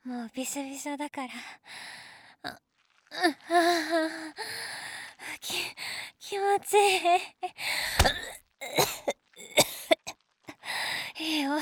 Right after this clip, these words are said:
もっと殴って。まだまだ、君の抑圧されたどす黒い感情は、こんなもんじゃないでしょ。いいよ。どうせ私の体は、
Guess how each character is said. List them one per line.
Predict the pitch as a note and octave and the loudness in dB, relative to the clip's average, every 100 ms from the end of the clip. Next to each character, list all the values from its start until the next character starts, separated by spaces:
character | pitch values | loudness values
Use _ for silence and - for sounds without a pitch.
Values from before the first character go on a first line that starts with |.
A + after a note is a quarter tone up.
| D#4+ D4 - - - | -2 -4 -4 -4 -2
も | C#4+ D4+ E4+ | -2 6 6
っ | - | 10
と | F4 | 8
殴 | D#4+ D#4 D4 E4+ | 10 6 4 0
っ | |
て。 | _ D4 C#4+ D#4 - _ _ _ _ - _ _ F4+ D#4+ | _ -4 -2 -4 -12 _ _ _ _ -20 _ _ -4 0
ま | B3+ D4 | 2 2
だ | C#4+ | 2
ま | B3 C4 | 2 0
だ、 | B3 - - - - - - | 0 -6 -6 -10 -10 -14 -16
君 | - C#4 C#4 | -10 -2 0
の | C#4+ | 2
抑 | C4 C4+ - D4 | 2 0 -2 -4
圧 | D4 - | -4 -4
さ | D4 | -6
れ | C#4+ | -6
た | - C#4+ | -6 -4
ど | C#4+ | -4
す | - D4 | -4 -2
黒 | C#4+ D4+ | 4 4
い | C#4 | 4
感 | - B3 | 0 -6
情 | A#3 B3 | -6 -6
は、 | B3 C4+ - - - - - - - - | -4 -6 -6 -14 -12 -14 -18 -20 -14 -8
こ | D4+ | 0
ん | |
な | E4+ F4 | 2 4
も | E4+ | 2
ん | E4+ | 2
じ | C#4 | 0
ゃ | |
な | B3+ C#4+ D#4 | 0 2 2
い | |
で | D4 | 0
し | B3 B3+ | -2 -4
ょ。 | C4 - - - - - - - - - _ - - - - | -6 -6 -18 -16 -14 -12 -12 -14 -16 -20 _ -16 -14 -14 -10
い | C4 C#4 | -4 -4
い | |
よ。 | A3+ G#3 - _ _ _ _ _ - C#4+ | -4 -8 -18 _ _ _ _ _ -4 0
ど | D#4 E4 | 4 4
う | |
せ | - D4 | 2 0
私 | C4 - D4+ - | -2 -4 -4 0
の | D4+ D4+ | 0 0
体 | D#4 D#4 | -2 -2
は、 | D#4 | -2